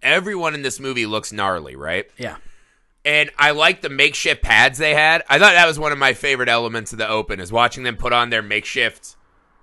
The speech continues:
Speaker 1: pads, right?
Speaker 2: Mm-hmm.
Speaker 1: Like, Rutger Hauer's helmet, I think, is, like, tire parts.
Speaker 2: Yeah, it
Speaker 1: Some
Speaker 2: looks
Speaker 1: other
Speaker 2: like
Speaker 1: guys just looks like a bandana.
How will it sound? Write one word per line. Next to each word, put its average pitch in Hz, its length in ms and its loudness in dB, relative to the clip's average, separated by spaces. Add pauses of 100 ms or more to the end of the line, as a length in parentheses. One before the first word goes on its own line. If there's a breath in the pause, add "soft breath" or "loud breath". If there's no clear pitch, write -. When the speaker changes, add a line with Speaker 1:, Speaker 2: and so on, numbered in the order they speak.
(180)
Speaker 1:
pads, 123 340 4
right? 143 340 0 (280)
Speaker 2:
Mm-hmm. 135 120 -6
Speaker 1:
Like, 135 120 0
Rutger 175 320 0
Hauer's 151 380 4
helmet, 135 320 -2
I 107 100 2
think, 117 200 -6
is, 98 100 -10
like, 98 180 -6
tire 107 320 0
parts. 110 640 -4 (320)
Speaker 2:
Yeah, 165 180 2
it 156 40 4
Speaker 1:
Some 160 100 4
Speaker 2:
looks 143 80 4
Speaker 1:
other 143 140 6
Speaker 2:
like 139 80 0
Speaker 1:
guys 143 280 4
just 135 200 -6
looks 123 180 -8
like 131 140 0
a 117 40 -2
bandana. 113 720 2